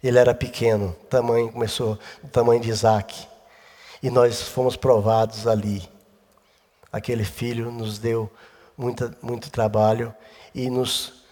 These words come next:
nos levou muitas horas de, de insônia e de oração, mas Deus reverteu e tirou de nós a provação. Hoje é uma bênção na mão de Deus.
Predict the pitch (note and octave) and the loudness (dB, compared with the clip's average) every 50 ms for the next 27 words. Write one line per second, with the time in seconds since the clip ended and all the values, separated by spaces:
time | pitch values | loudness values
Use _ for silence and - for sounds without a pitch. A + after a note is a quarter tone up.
0 | _ _ - C3 A#2+ B2+ C3+ C3+ C3 A#2 B2 B2+ B2+ B2 C3+ D3+ D#3+ E3 D3 A#2+ | _ _ -6 -4 -2 2 2 2 2 2 2 2 2 2 2 2 2 2 2 2
1 | A2 A#2 B2+ C3 C3 B2 B2 A#2 A#2 A#2 A#2+ A2+ A2 - - - - _ - B2+ | 4 4 6 6 6 6 2 -2 -4 -6 -6 -8 -8 -12 -18 -20 -20 _ -8 -6
2 | A#2+ A2 - - - - B2+ B2 B2+ C3 C3 C3 B2 C3 - - - - B2 A#2 | -4 -4 -4 -4 -2 0 2 4 4 4 2 0 -2 -2 -4 -10 -14 -12 -4 2
3 | B2+ C3 B2 A#2 G#2+ G#2 - - - B2+ A#2+ B2 B2 B2+ B2+ B2+ - - - - | 4 4 4 4 2 0 -2 -4 -2 0 2 2 2 0 -2 -6 -12 -18 -20 -20
4 | - - - - - - _ - B2+ A#2+ A#2 A2+ - - - - - - C3+ A#2+ | -20 -20 -20 -20 -20 -20 _ -4 -4 -2 -2 -4 -6 -12 -14 -20 -20 -10 -2 2
5 | B2+ C3+ C3+ C3 - - - - - - - - - _ _ _ _ _ _ _ | 2 4 4 2 0 -4 -6 -6 -10 -12 -18 -20 -20 _ _ _ _ _ _ _
6 | _ _ _ _ _ - A2 A#2 B2 A#2+ B2 A2+ F#2+ - - B2+ B2+ B2+ B2+ C3 | _ _ _ _ _ -6 -2 -2 0 0 0 0 -2 -2 -2 -2 0 2 2 0
7 | C3 B2+ B2+ - - - - - - - - C#3+ B2 A#2+ A#2+ A#2 A#2 G#2+ G#2 - | 0 -2 -6 -14 -20 -20 -20 -20 -20 -14 -10 -6 -4 -4 -2 -4 -4 -4 -6 -10
8 | _ - - - - C3+ B2+ A#2+ A2+ A#2 A2+ A2+ A2 A2+ A2+ G#2+ G#2+ G#2+ G#2+ A2 | _ -14 -10 -6 -4 -2 -2 0 2 2 2 2 0 0 0 2 2 2 2 2
9 | G#2+ - A#2+ A#2+ A2 G#2+ G2+ - - - F#2+ - - - - - - _ _ _ | 0 0 2 2 2 2 2 0 -4 -6 -6 -6 -8 -10 -14 -18 -20 _ _ _
10 | _ _ - _ _ _ _ _ _ _ _ - C3+ B2 B2 A2+ B2 C3 B2 A#2+ | _ _ -20 _ _ _ _ _ _ _ _ -8 -6 -6 -2 0 2 2 2 2
11 | A2 A2 A2+ A2+ A2 G#2 - C3 A#2 A2 G#2+ G#2 G#2+ A2 G#2 G2+ G#2 G#2 G2+ G2+ | 2 2 2 2 0 0 -2 -2 -2 -2 -2 -2 -2 -4 -4 -4 -6 -8 -6 -6
12 | G2 F2 - F#2 - - - | -6 -6 -6 -8 -12 -14 -16